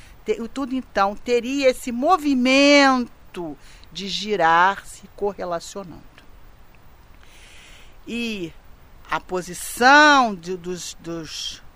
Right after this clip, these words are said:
participantes da mesa, né,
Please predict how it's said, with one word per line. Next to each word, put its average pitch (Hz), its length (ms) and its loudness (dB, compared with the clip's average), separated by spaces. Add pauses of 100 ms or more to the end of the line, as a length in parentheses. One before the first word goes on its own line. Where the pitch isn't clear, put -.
(380)
participantes 185 1300 4
da 175 160 2
mesa, 175 800 -2
né, 185 300 -4